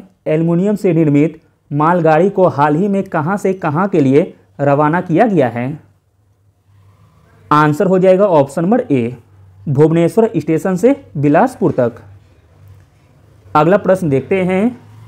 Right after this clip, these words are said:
एएफसी एशियाई कप दो हज़ार तेईस की मेजबानी कौन सा देश करेगा? इंपॉर्टेंट प्रश्न है। एएफसी एशियाई कप दो हज़ार तेईस की मेजबानी करेगा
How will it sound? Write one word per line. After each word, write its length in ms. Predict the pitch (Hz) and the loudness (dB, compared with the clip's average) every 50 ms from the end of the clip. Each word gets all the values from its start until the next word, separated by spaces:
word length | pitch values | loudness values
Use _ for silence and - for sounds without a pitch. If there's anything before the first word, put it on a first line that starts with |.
| - _ _ _ _ _ _ _ _ _ - | -20 _ _ _ _ _ _ _ _ _ 2
एएफसी 580 | 160 175 202 208 196 190 185 185 190 - 240 240 - | 4 4 4 4 4 4 2 2 0 -2 -2 -2 0
एशियाई 440 | - 175 175 - 185 170 175 214 220 | -2 -4 -2 -2 0 2 2 0 0
कप 200 | 220 202 196 170 | 0 0 -2 0
दो 180 | 143 - - 165 | 0 0 2 2
हज़ार 240 | 165 165 180 185 | 2 2 2 0
तेईस 320 | 185 - 156 151 175 202 - | 0 0 0 0 0 0 -2
की 80 | - 175 | -2 -2
मेजबानी 500 | 156 156 147 147 147 139 131 131 139 190 185 - - | 0 0 2 2 0 0 0 -2 -2 -4 -6 -6 -4
कौन 200 | 143 143 151 156 | -2 -2 -2 0
सा 140 | - 170 | -2 -2
देश 220 | 147 143 165 - - | 0 0 0 0 0
करेगा? 380 | - - 143 120 107 117 113 123 156 - - - - 135 | 0 0 0 0 0 -2 -4 -6 -8 -12 -16 -14 -8 -6
इंपॉर्टेंट 500 | 131 127 - 147 135 135 165 170 170 170 | -6 -2 0 0 0 2 0 -2 -2 0
प्रश्न 260 | 175 170 165 - 170 | -2 -2 -2 -2 -4
है। 300 | 156 165 165 165 202 226 - - - - - - - - - - - - - - - - - - - - - - - - - - - - | -2 -2 -2 -2 -2 -6 -10 -16 -20 -20 -20 -20 -20 -20 -20 -20 -20 -20 -20 -20 -20 -20 -20 -20 -20 -20 -20 -20 -20 -20 -20 -20 -2 2
एएफसी 560 | 156 175 202 202 190 180 180 180 - - 240 226 | 4 4 6 4 4 2 2 0 0 -2 -2 0
एशियाई 440 | 185 170 175 180 170 160 165 196 | 0 -2 -2 -2 0 0 0 0
कप 200 | 214 - 196 190 160 | 0 0 0 -2 0
दो 180 | 147 160 175 165 | 0 0 0 0
हज़ार 240 | 165 165 175 175 165 | 0 2 0 0 -2
तेईस 340 | - - 151 151 185 185 - | -2 -2 0 0 0 -2 -2
की 80 | 185 | -2
मेजबानी 420 | 165 151 151 147 156 151 139 131 127 | -2 0 0 0 0 0 0 -2 -2
करेगा 420 | 123 - 151 151 165 160 180 214 | -2 0 0 2 2 2 2 0